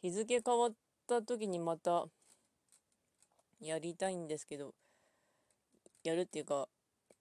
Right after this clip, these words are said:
夢十夜やろうかなと思うんだけど、その前に、あの、ここで一分でやるのが、梶井元次郎のKの笑点。一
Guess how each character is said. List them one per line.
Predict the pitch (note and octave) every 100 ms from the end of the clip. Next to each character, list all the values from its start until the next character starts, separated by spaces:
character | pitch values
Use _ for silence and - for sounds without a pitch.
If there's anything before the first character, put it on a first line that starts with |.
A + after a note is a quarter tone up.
| _ _ _ _ _ -
夢 | F3+ G3 A3
十 | F#3+ A3+ G3+
夜 | E3 D3+
や | - D#3
ろ | D#3+
う |
か | D3+
な | D3
と | C#3
思 |
う | C#3
ん |
だ |
け | C#3+
ど、 |
そ | -
の | G#3 A#3+
前 | B3+ A#3
に、 | F3
あ | D#3+
の、 | D3+ D3 -
こ | G3+ -
こ | A3+ A#3+
で | A3+
一 | G#3+ G3+
分 | A#3+ A#3+
で | A3+
や | G3+
る | G#3 G#3
の | E3
が、 | E3 E3 D3 - _ _ _ _ _ _ _ _ - -
梶 | E3+ D#3+ F#3
井 | F#3
元 | F3+ -
次 | F#3+ D#3
郎 | D3 C#3+
の | C#3+ C#3+ - _ _ _ _ _ -
K | - F#3
の | D3+ C#3+
笑 | D3 -
点。 | - - _ _ _ _ _ _ _ _
一 | F3